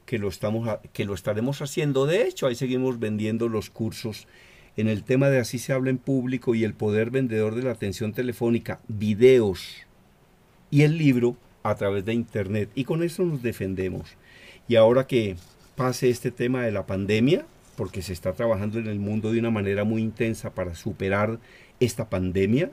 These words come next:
esta pandemia del virus chino, pues veremos qué otras cosas nos dedicamos a hacer. Seguimos haciendo cosas. Mi sueño, como ya lo he dicho, es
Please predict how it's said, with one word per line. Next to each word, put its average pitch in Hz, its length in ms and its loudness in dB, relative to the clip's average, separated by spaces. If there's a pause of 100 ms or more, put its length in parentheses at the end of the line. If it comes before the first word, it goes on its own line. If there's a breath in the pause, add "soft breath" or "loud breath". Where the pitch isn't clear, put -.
esta - 240 -10
pandemia 107 460 0
del 98 220 -2
virus 113 280 0
chino, 123 400 0 (520 loud breath)
pues 123 200 6
veremos 123 640 2 (300)
qué 120 140 4
otras 120 320 2
cosas 120 300 -2
nos 127 180 -2
dedicamos 107 480 0
a 135 40 -2
hacer. 160 220 -2
Seguimos 185 420 0
haciendo 359 520 2
cosas. - 560 -6 (960 soft breath)
Mi 135 120 2
sueño, 175 580 4 (120)
como 110 240 0
ya 113 160 2
lo 135 140 0
he - 20 2
dicho, 127 400 -2
es 123 340 0